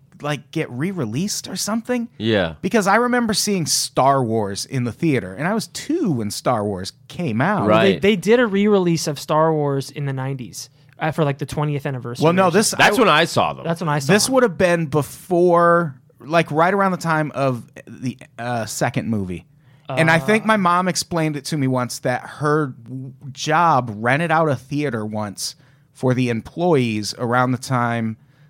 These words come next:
Speaker 1: the second Star Wars came out and screened both of 'em, because that's,
Speaker 2: Wow.
Speaker 1: that's back when there were, like, unions and
Speaker 2: Yeah.
Speaker 1: jobs were a thing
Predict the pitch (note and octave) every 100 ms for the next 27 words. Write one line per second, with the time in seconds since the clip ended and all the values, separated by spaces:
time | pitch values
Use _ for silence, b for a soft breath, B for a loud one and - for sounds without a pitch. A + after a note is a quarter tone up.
0 | b B2 - - - D3+ C#3 C#3+ C3 A2
1 | - - - - E3+ D#3 B2+ G#2+ G#2 -
2 | B2 A2 G#2+ G#2 - A2 G2+ - - -
3 | C#3 B2 A2 F#2+ - b b b _ C#3+
4 | C3 A2+ F2+ F#2 G2+ C#3 C#3+ A2 C3 B2+
5 | F3 - D#3+ C#3 C3 A#2 A2 A2 A2 A#2
6 | G#2+ G#2 G2+ G2+ G2+ F#2 b b b A2+
7 | D#3 E3 B2+ A2 G2+ B2+ G#2+ G#2 - A2+
8 | G#2 F#2 G#2+ A#2 G#2 G2+